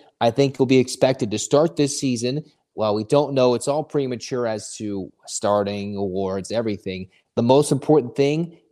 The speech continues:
is for Buya Tuncel to get a three-point shot. Not that he doesn't have one, but U C L A, you looked up and down their roster, there aren't many names you're gonna circle as guys you want shooting the sh-,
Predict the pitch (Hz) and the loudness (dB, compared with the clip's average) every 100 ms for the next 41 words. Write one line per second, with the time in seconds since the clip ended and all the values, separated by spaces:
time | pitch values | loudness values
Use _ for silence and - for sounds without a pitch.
0 | _ 131 120 113 - 127 113 107 - _ | _ 2 2 0 -6 0 0 0 -8 _
1 | - 143 160 143 - 139 113 131 139 151 | -2 4 4 2 -4 -6 -4 0 2 2
2 | 180 - _ _ 113 98 117 147 - - | 0 -6 _ _ -8 -2 0 0 -2 -2
3 | 131 135 135 127 123 127 113 104 107 107 | 0 2 4 4 2 -2 -4 -2 -2 0
4 | 180 240 240 240 233 220 240 208 120 101 | 0 2 4 2 0 -4 -4 -4 -6 -8
5 | 107 131 _ _ _ 156 180 226 - 208 | -10 -14 _ _ _ -4 0 -2 2 2
6 | 175 196 190 - _ - 156 160 285 - | 4 4 2 -2 _ -8 -4 -2 -4 -6
7 | 220 226 220 190 214 208 185 156 156 196 | -8 -4 -2 0 0 0 2 2 0 -6
8 | - 143 131 139 160 202 - 151 156 175 | -8 -6 -6 -6 -6 -8 -10 -12 -10 -8
9 | 151 147 160 143 147 139 147 123 - 156 | -6 -4 -4 -4 -4 -2 -2 -2 -2 -2
10 | 151 131 120 123 139 139 123 127 127 135 | -2 -4 -4 -2 -2 -2 -6 -6 -8 -10
11 | - - 151 131 110 110 - | -10 -4 -2 -2 -6 -6 -4